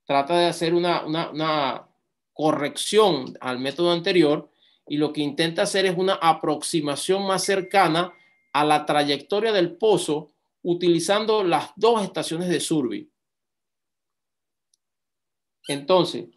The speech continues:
su precisión es comparable a la del método del ángulo promedio. Sin embargo, este método no se usa. Las ecuaciones son un poco más complicadas,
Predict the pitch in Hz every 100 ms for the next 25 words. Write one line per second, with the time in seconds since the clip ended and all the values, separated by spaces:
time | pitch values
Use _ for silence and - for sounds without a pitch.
0 | _ _ _ - 196 185 - 190 175 180
1 | 170 240 285 294 - - 214 214 233 240
2 | - 185 208 220 233 240 - _ - 156
3 | 151 151 151 165 180 220 196 160 160 175
4 | 196 175 160 147 170 131 110 - _ _
5 | _ _ _ _ - 185 185 185 214 226
6 | 220 190 190 202 190 165 156 156 - 156
7 | 185 185 - 110 - _ _ _ _ _
8 | _ _ _ - 147 165 165 165 202 220
9 | - 214 214 214 202 185 175 - 202 202
10 | 208 208 175 165 190